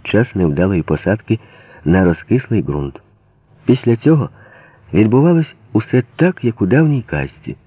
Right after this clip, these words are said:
"Хто полетить четвертим?" спитав командир. "Я", обізвався кремезний у своєму ще теплому комбінезоні Михайло.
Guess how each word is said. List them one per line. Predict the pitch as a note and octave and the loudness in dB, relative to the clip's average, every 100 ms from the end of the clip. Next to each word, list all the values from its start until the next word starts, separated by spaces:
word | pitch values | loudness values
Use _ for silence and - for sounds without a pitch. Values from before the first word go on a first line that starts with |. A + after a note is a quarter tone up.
| _ _ _ _ _ _ _ _ _ - | _ _ _ _ _ _ _ _ _ -6
"Хто | - B2 | 0 0
полетить | B2+ B2+ A#2+ B2 - | 2 2 2 0 -2
четвертим?" | - B2 F2 A#2 C3 C3+ C#3 - _ _ _ _ - | -6 -4 0 0 0 0 -2 -4 _ _ _ _ -10
спитав | - D#2+ D2+ | -6 -2 -2
командир. | - D2 D2 C#2+ C2+ - _ _ _ _ _ _ _ _ _ - | -2 -2 -2 -4 -6 -12 _ _ _ _ _ _ _ _ _ -4
"Я", | E3+ G3 - _ _ _ _ _ _ - | 0 0 -4 _ _ _ _ _ _ -2
обізвався | F2+ A#2 C3 D3 C3 B2+ - - - - - | 2 2 2 0 -2 -6 -8 -20 -20 -20 -2
кремезний | F#2 A#2 A2+ A#2+ C#3+ C3 - | 2 4 2 2 0 -2 -6
у | D2+ | -8
своєму | - F2 F2+ D#2 | -2 -2 0 -4
ще | - - C#2+ - | -4 -4 -4 -2
теплому | F#2+ G2 D#2 C#2+ | 0 0 -2 -6
комбінезоні | - D2 C#2+ D#2+ F2+ C3+ E2+ | -4 -6 -2 -2 -2 -2 -2
Михайло. | C2+ C#2 C#2 C#2 | -6 -6 -6 -8